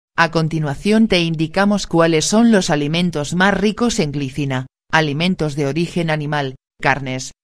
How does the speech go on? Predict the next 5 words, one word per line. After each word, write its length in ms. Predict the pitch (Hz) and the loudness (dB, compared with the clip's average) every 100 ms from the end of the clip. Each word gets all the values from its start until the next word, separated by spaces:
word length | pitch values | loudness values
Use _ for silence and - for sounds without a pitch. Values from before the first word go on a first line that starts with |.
| _ | _
pescados, 720 | 175 160 - 151 147 147 139 - _ | -4 -4 -2 -2 0 -2 -4 -10 _
huevos, 520 | - 170 131 123 - - _ - | -2 -2 0 -2 -4 -12 _ -6
lácteos 680 | 156 165 165 170 147 147 - | 2 2 2 0 0 0 -2
y 60 | |
derivados. 680 | 170 151 143 135 135 135 - | 0 0 0 -4 -4 -6 -6